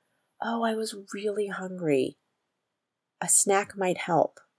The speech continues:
Done. Period. There's no, like, that's a great idea. So there's no guilt of, like, yes, you had the chips,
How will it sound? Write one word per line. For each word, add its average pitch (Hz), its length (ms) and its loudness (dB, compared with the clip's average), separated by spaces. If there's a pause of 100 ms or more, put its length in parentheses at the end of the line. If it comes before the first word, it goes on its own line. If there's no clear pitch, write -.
(1600)
Done. 370 340 8 (160)
Period. 403 460 10
There's 269 200 8
no, 330 140 4 (520)
like, 220 180 6
that's - 240 8
a 214 80 8
great 160 280 10
idea. 320 500 12 (560)
So - 140 4
there's 233 240 10
no 233 200 10 (400)
guilt 202 320 12
of, 196 120 8
like, - 300 8
yes, 202 420 10
you 220 140 6
had 202 240 6
the 185 60 4
chips, - 540 8